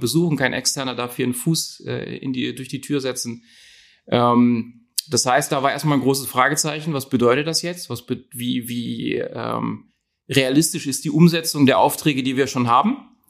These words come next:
Dann brach natürlich, äh, die Anfragen, die neuen Anfragen, äh, brachen auch extrem ein. Also da war das Thema neue Lagerfläche nicht so präsent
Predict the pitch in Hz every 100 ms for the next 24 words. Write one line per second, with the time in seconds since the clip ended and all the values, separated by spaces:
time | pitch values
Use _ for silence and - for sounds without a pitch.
0 | - - - _ _ - 127 139 127 120
1 | 151 170 156 151 151 143 143 - - -
2 | 131 123 123 120 127 - 104 139 - 156
3 | 151 147 117 120 120 107 120 127 - 143
4 | 147 147 151 - 127 123 127 - - 110
5 | 135 127 127 117 - 135 123 92 139 175
6 | 127 120 120 123 123 - 135 135 127 120
7 | 117 127 127 123 127 143 135 - 135 127
8 | 131 147 - 139 - 120 143 175 -